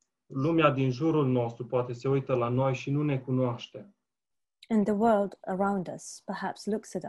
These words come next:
Speaker 2: us and they don't know us.
Speaker 1: nu cunoaște identitatea pe care o am eu sau o ai tu.
Speaker 2: They don't know the identity that,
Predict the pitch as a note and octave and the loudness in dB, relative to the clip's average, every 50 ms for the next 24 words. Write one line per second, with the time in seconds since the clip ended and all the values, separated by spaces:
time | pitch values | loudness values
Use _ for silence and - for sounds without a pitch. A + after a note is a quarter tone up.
0 | C#3+ D3 - - F3+ F3 F#3 G3 F#3 G#3 G#3+ G3+ G3 F3+ F3 E3+ E3 D#3+ - - | -10 -12 -12 -12 -8 -6 -4 -2 -2 -2 -2 -2 -2 -2 -4 -6 -8 -10 -12 -14
1 | - - - - _ _ _ _ _ - C#3 D#3 D#3+ D#3+ E3 D#3+ D#3+ D#3+ D#3 C#3+ | -18 -20 -20 -20 _ _ _ _ _ -4 -2 -2 -2 -2 0 0 2 2 2 2
2 | C3+ - - C3 B2+ B2 A#2+ C3 B2+ B2+ B2 B2 B2 A#2+ C#3+ C#3 C3+ - C3 B2 | 0 0 -2 -4 -2 0 2 2 4 2 2 -2 -4 -2 -2 -2 -2 -2 -6 -6
3 | - B2+ B2 - B2 A#2+ A#2 A#2 A2+ A2+ A2+ A2+ A2+ A#2+ B2 B2+ B2+ C3 C3 B2+ | -6 -8 -6 -4 -4 -4 -2 -2 -2 -4 -4 -6 -6 -2 0 2 2 2 2 2
4 | B2+ C3 C3+ C3 C3 B2+ B2 - B2+ A#2 A2+ A2+ A2+ A2+ B2 B2+ B2 B2 A#2+ - | 2 2 2 2 2 0 -2 -6 -8 -6 -4 -2 -2 0 0 0 0 0 -2 -4
5 | - B2 A#2 A2+ - - _ _ _ _ _ _ _ _ _ _ - - G#3+ G3+ | -6 -6 -6 -8 -10 -16 _ _ _ _ _ _ _ _ _ _ -2 0 0 4
6 | - A3+ G#3+ A3 A3 G#3+ G#3 G3 G3 F3+ F#3+ F#3+ - G3 G3 G3 F#3+ - - - | 4 4 6 6 4 4 2 4 4 4 4 4 4 4 2 2 0 -4 -6 -6
7 | F3+ F3+ - F3 F3+ | -4 -2 -2 -2 -2